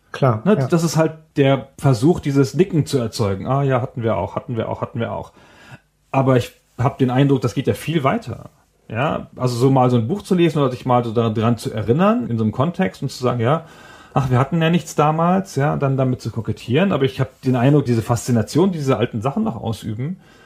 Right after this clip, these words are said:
Speaker 2: das scheint mir mehr zu sein als ein normales Nostalgiegefühl. Das scheint mir was zu sein, was auf ein stärkeres Gefühl zurückgeht.
Speaker 1: Nämlich?
Speaker 2: Ein starkes Gruppenzugehörigkeitsgefühl zum Beispiel.
Speaker 1: Was Identitätsstiftendes, genau, wollte ich gerade sagen, ja.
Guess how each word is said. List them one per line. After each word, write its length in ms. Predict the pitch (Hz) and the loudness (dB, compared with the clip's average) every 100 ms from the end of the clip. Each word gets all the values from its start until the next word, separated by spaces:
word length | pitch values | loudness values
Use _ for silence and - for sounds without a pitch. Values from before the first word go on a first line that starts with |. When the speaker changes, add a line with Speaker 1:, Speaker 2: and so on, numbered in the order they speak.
| - - - - - | -20 -20 -20 -20 -4
Speaker 2:
das 160 | - - | -2 0
scheint 240 | 139 156 | 0 0
mir 180 | 160 147 | 2 4
mehr 360 | 131 123 139 196 | 4 4 4 2
zu 140 | 208 | 0
sein 380 | 185 180 185 185 - | 0 2 2 0 -2
als 400 | 135 147 143 - | 2 2 0 0
ein 160 | 139 | 2
normales 400 | 135 123 120 127 | 4 4 2 2
Nostalgiegefühl. 800 | 127 - 107 107 135 202 - 233 | -2 -2 -2 -2 -4 -6 -4 -4
Das 140 | 208 - | -4 -2
scheint 240 | 127 - | -2 -2
mir 120 | 147 | -4
was 140 | 135 - | -4 -4
zu 120 | 120 | -2
sein, 420 | 113 117 196 202 | 0 2 2 2
was 180 | 156 - | -2 -2
auf 180 | 147 151 | -6 -2
ein 440 | 143 135 131 - | -2 -2 -6 -10
stärkeres 560 | - 143 151 156 143 143 | -2 2 2 4 2 0
Gefühl 300 | 120 117 101 | -4 -2 -2
zurückgeht. 580 | - 98 - 113 - - _ _ _ | -4 -12 -12 -18 -18 -20 _ _ _
Speaker 1:
Nämlich? 480 | 120 107 127 160 - - | -6 -4 -4 -4 -10 -10
Speaker 2:
Ein 80 | 98 | -6
starkes 340 | - 117 120 | 0 0 0
Gruppenzugehörigkeitsgefühl 1500 | 117 - 151 - 123 127 113 104 113 104 113 104 - - 104 | -2 -2 -4 -4 2 4 4 4 2 2 -4 -4 -8 -10 -10
zum 180 | - 101 | -10 -14
Beispiel. 380 | - - - - - | -14 -18 -20 -18 -2
Speaker 1:
Was 260 | 123 123 | 0 2
Identitätsstiftendes, 1080 | 127 127 120 104 185 202 - 107 - 101 95 | 2 2 2 -2 -2 -4 -2 -4 -2 -6 -2
genau, 400 | 135 139 104 101 | 0 2 0 0
wollte 200 | 113 123 | -2 -2
ich 60 | |
gerade 220 | 131 127 147 | 0 0 4
sagen, 460 | 139 104 104 113 | 2 2 -2 -10
ja. 280 | - 131 101 | -8 -6 -8